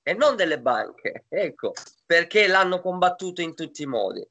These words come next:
Andarono centocinquanta finanzieri ad arrestare e a bloccare il suo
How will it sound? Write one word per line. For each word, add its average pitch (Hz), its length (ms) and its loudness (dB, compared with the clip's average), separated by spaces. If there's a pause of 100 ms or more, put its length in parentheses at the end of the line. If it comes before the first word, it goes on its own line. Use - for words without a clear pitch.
(280)
Andarono 202 540 2
centocinquanta 214 920 0
finanzieri 202 640 2
ad 185 120 2
arrestare 190 520 2
e - 20 4
a 170 100 2
bloccare 190 500 0
il 165 100 -2
suo 180 500 0